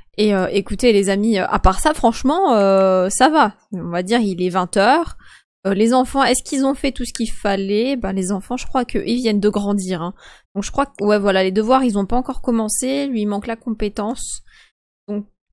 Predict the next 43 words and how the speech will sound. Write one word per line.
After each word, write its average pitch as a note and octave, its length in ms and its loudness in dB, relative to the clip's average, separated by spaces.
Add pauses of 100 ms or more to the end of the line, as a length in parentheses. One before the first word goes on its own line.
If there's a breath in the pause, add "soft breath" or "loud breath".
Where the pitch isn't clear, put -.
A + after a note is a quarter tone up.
(120)
je - 80 -4
sais B3 80 -2
pas C#4 100 2
si D4 180 -4
j'arriverai A#3 340 0
à B3+ 60 0
la A#3 140 0
faire A#3+ 300 -2
avant, G#3 400 -2
euh, F#3 160 0
le G3 120 0
matin. G3 440 -2
Bon, F3+ 240 -4
après, F3+ 260 -2
ça G3 180 -2
va, G3 260 2
hein. F#3 120 -2
Niveau, G#3 260 2
niveau A#3 400 4
besoin, B3 380 2
on - 20 2
est G#3 60 0
plutôt G#3+ 300 -2
bien. G#3+ 280 0
C'est G3+ 200 -4
juste G3 140 -6
vraiment G3 240 -2
qu'ils A3+ 100 -8
sont G3 100 -6
fatigués. A3+ 400 -4
Mais G#3+ 120 2
à F3 40 -4
part F3+ 220 -4
ça, A#3+ 120 -4
peut-être A#3 300 -10
que - 80 -8
le G#3+ 60 -4
matin, G3+ 320 -8
j'arriverai, G3+ 480 -8
si - 200 -8
je G3+ 60 -10
les G3 180 -6
aide, A#3 240 -6